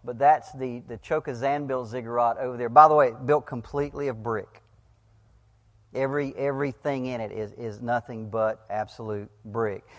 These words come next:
So the worship of false gods has already been introduced to this empire that Nimrod i-, is building. Maybe, my, remember, uh, Nimrod's name means to rebel. I mean, he don't want anything to do with God.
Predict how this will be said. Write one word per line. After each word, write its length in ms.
So 160
the 100
worship 600
of 120
false 460
gods 640
has 180
already 400
been 300
introduced 720
to 100
this 300
empire 720
that 320
Nimrod 720
i-, 40
is 400
building. 500
Maybe, 460
my, 200
remember, 560
uh, 160
Nimrod's 640
name 420
means 280
to 120
rebel. 600
I 60
mean, 140
he 160
don't 160
want 140
anything 420
to 60
do 280
with 180
God. 380